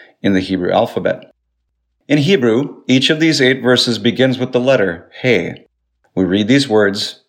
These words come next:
in the name of our Lord Jesus. "Teach me, O Lord, the way of thy statutes,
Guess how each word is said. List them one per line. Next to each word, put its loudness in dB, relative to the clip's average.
in -4
the -2
name 0
of -6
our 2
Lord -2
Jesus. -8
"Teach -2
me, 4
O 4
Lord, 0
the 2
way 4
of 0
thy 4
statutes, -4